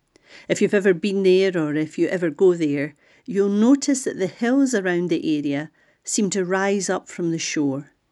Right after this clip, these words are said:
And it was from those hills that Jesus preached his Sermon on the Mount. You know the one. It starts with what are called the Beatitudes, the blessed are statements,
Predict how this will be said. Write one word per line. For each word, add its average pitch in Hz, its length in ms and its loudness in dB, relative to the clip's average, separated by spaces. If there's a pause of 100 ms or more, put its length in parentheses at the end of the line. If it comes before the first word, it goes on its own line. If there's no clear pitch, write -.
(880)
And 180 100 2
it 165 40 4
was - 160 -2
from 208 220 0
those 269 260 4
hills 170 680 -2 (280)
that 175 160 2
Jesus 208 420 -2
preached - 400 -6
his 180 180 -4
Sermon 175 440 0
on 160 140 2
the 156 40 2
Mount. 147 540 -2 (1200)
You 214 100 2
know 240 160 4
the 208 100 -2
one. 143 320 -2 (680)
It 175 120 -4
starts 180 520 -2
with 170 260 0 (280)
what 190 180 0
are 180 60 -4
called 170 380 -4
the 185 60 4
Beatitudes, 175 1000 -4 (400)
the 160 340 2 (120)
blessed 185 540 0
are 175 260 -2
statements, - 880 -6